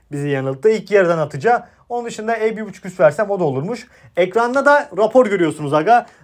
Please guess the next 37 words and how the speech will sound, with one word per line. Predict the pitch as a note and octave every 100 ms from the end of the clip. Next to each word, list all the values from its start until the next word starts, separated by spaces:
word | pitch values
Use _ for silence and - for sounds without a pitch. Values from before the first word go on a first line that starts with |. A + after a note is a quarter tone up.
| -
Canlıdan | C3+ E3+ A3+ A#3 B3+ A#3
neler | G#3+ A3
yaptığımız. | A3 F#3+ - D3+ C3+
Dün | F#3 A#3+
ne | B3
verdiysek | B3+ G3+ E3 E3+ G#3
o. | D3+ A#2+ - _ F3
Bak. | E3 - _ _ - - _ _ _ _ _ _ _
Sadece | - A3+ B3
alternatif | A3+ A3 A3 A#3
kombin | - G#3+ F#3+
başarısız. | E3 D#3+ E3+ A3+
Kasa | - G3+ A3
katlama, | G#3 G#3 G3+ D#3+
ana | G3 A3
kombin, | G#3 F3 D3+
Avrupa | F3+ G#3 A#3+ A3
kombini, | F3+ C#3+ A#2+ C#3+
dört | G#3 G#3
bin | F#3+
misli, | D3+ G#3
üç | F#3
bin | F3
misli | C3+ C3+
içeride. | C3+ G3+ G#3 A3 A#3+ A#3 - _ C3
Canlı | E3+ G#3 C4
raporu, | C4 B3 A#3 A#3+ A#3 _ _ _
Kero | - G#3 B3
yedi | B3 G3+ A3
tane | A#3+ A#3 A3
bahis | A3+ A3+ A#3
vermiş, | G3+ A#3 -
beş | A3 A3
tane | G#3 F3+
gelmiş, | C#3+ C3 B2
ikisi | - D3 G3
gitmiş. | G3+ A3 G#3